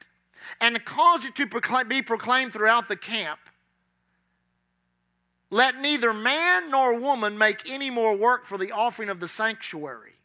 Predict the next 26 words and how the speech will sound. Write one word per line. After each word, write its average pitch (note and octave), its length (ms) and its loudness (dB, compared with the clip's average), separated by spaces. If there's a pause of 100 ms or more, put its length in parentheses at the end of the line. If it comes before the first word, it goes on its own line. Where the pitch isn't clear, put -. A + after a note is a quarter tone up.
(260)
Now G#3 100 -4
notice G#3+ 300 -4
this. F#3+ 240 -6 (800)
So C#4 260 2
the B3 120 2
people F4 520 -2
were B3+ 140 -2
restrained C4+ 840 -2
from G3 380 -6
bringing, A3+ 920 -2 (760)
for - 220 -4
the B3+ 140 -2
stuff - 580 2
they C#4+ 240 4
had C#4 400 2
was C4 160 2
sufficient B3 800 -2
for A#3+ 160 0
all C4+ 380 6
the A3+ 120 -2
work A#3 380 2
to G#3+ 80 -4
make, G#3 420 2 (800)
to G#3 100 -6
make A3 320 2
it F#3+ 260 -8